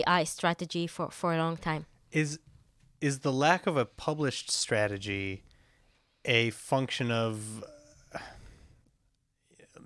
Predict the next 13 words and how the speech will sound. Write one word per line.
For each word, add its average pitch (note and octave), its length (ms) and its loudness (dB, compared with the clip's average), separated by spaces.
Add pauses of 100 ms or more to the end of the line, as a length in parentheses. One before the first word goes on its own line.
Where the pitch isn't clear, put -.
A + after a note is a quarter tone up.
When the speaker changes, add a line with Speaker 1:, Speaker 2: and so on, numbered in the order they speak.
(240)
Speaker 2:
disor-, C#4 220 4
Speaker 1:
Yeah, D4+ 180 12
you D#4 60 6
can - 0 -
say C#4 80 10
Speaker 2:
disorganization, A#3 880 8
Speaker 1:
it, D#3+ 40 6
Speaker 2:
or C3+ 100 8
is C3 60 10
Speaker 1:
yes. - 260 8
Speaker 2:
it, C3 40 0
like, B2 240 8
or A#2+ 80 6